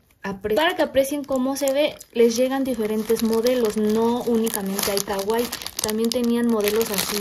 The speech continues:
normales de color azul, negro, ¿no?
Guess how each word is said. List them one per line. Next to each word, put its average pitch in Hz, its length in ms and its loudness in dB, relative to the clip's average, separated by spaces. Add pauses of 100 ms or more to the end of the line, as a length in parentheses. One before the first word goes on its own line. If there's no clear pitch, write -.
(760)
normales 233 720 2
de 196 120 -10
color 190 360 -8
azul, 196 560 -4
negro, 185 340 -4 (120)
¿no? 220 80 -2